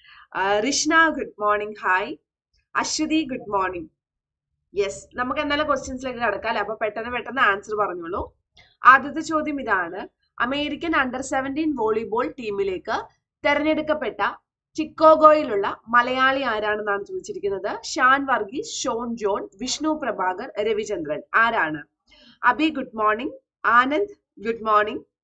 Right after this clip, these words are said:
ഓക്കെ, ആൽമിയ. ഓക്കെ, ആൽമിയ ഗുഡ് മോർണിംഗ്. സുദിൻ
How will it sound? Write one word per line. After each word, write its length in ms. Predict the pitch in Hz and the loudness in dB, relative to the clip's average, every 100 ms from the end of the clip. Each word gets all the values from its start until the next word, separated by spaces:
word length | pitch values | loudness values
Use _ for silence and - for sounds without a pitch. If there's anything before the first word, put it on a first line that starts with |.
| _ _ _ _ _ _ _ _ _ _ 571 571 571 554 554 _ 622 698 740 _ _ _ _ 226 - - - - - - 226 | _ _ _ _ _ _ _ _ _ _ _ _ _ _ _ _ _ _ _ _ _ _ _ _ -20 -20 -16 -16 -14 -4 -2
ഓക്കെ, 240 | 214 196 - - 214 247 | -2 -4 -6 -2 8 8
ആൽമിയ. 400 | 285 269 262 180 - _ _ _ _ _ _ 226 233 | 8 2 -2 -2 -4 _ _ _ _ _ _ -4 -4
ഓക്കെ, 180 | 233 208 | 2 4
ആൽമിയ 400 | 233 240 247 254 220 | 4 0 0 0 0
ഗുഡ് 160 | 185 - | -4 -2
മോർണിംഗ്. 320 | 170 196 247 - _ _ _ _ _ _ _ _ 220 214 247 262 240 226 _ 214 208 208 202 _ _ _ _ _ _ _ 554 _ _ _ _ _ _ 587 _ _ 392 _ _ _ _ _ _ - | -2 -2 -6 -12 _ _ _ _ _ _ _ _ _ _ _ _ -20 _ _ _ _ _ _ _ _ _ _ _ _ _ _ _ _ _ _ _ _ _ _ _ _ _ _ _ _ _ _ -6
സുദിൻ 300 | 285 294 302 | -4 0 0